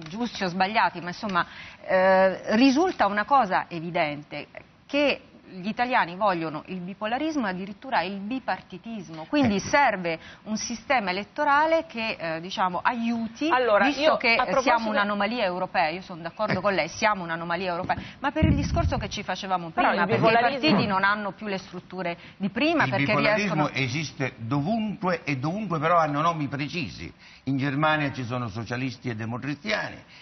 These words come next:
Speaker 2: in Inghilterra conservatori e laburisti, in Spagna sempre socialisti e democristiani, hanno un nome comprensibile e identitario. Il dato vero però, voglio rappresentare alla Palmerini,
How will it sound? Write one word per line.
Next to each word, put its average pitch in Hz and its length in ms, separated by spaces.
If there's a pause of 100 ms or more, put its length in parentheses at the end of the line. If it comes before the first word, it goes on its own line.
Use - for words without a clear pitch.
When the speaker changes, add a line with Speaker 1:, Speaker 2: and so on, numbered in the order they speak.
(220)
Speaker 2:
in 131 140
Inghilterra 135 600
conservatori 120 680
e 117 60
laburisti, 131 760 (200)
in 135 220
Spagna 131 440
sempre 135 360
socialisti 131 580
e 135 40
democristiani, 139 640 (280)
hanno 151 260
un 151 180
nome 180 420 (360)
comprensibile 180 1300
e 160 120
identitario. 135 1120 (420)
Il 175 160
dato 226 300
vero 160 260
però, 131 300
voglio 147 360
rappresentare 135 720
alla 123 200
Palmerini, 123 720